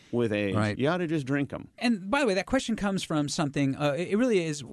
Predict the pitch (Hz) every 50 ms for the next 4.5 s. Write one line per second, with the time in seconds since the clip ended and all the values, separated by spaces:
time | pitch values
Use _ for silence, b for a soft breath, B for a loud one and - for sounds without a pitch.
0 | - - 160 151 170 180 185 180 170 160 165 - - 147 143 139 135 131 123 120
1 | 123 - 139 123 123 113 113 113 - - - - - 104 117 160 143 - - -
2 | - 143 135 - - 113 98 92 90 90 87 - - 92 85 82 78 78 - -
3 | - 120 113 110 104 101 107 101 98 107 117 131 95 - - 131 117 117 127 127
4 | 135 123 110 113 120 127 127 120 117 113